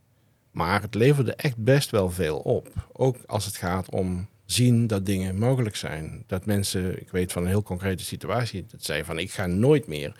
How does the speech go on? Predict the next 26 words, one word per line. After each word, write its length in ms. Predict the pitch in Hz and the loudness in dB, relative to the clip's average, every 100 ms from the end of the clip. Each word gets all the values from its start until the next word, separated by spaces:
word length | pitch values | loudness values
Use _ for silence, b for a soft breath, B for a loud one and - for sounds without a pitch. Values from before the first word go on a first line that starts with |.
| B B - | B B -6
voor 100 | 98 | -2
mijn 140 | 76 | 0
eigen 260 | 110 101 104 | 0 0 -2
klas 500 | 107 92 95 - - b b b | -2 0 0 -4 -6 b b b
dit 180 | 104 - | -4 -4
verhaal 340 | 78 110 151 | -2 4 4
vertellen. 500 | 113 90 71 57 120 _ _ _ _ _ | 2 -2 -4 -6 -12 _ _ _ _ _
Want, 440 | 110 98 - - - _ | 0 2 0 -6 -12 _
eh, 180 | 107 95 92 | -2 0 0
dit 160 | 110 | -2
kan 580 | - 123 101 98 104 110 | 2 4 4 4 2 2
meteen 320 | 101 139 143 | 6 8 10
voor 100 | 113 | 8
de 60 | 95 | 4
hele 560 | 123 110 101 95 90 - _ | 4 4 2 0 -2 -6 _
club 260 | 151 170 170 | 4 4 4
van 220 | - 95 | -2 -2
studenten. 540 | - 87 85 87 - | 0 0 0 -2 -4
Dat 100 | 76 | -2
hoeft 160 | 110 104 | 0 2
niet 180 | 123 - | 2 0
iedere 220 | 117 110 | -4 -4
docent 400 | 98 98 104 98 | -4 0 0 -2
apart 280 | - 127 139 | 0 0 0
te 80 | 98 | -4
doen. 320 | 73 90 | -4 -6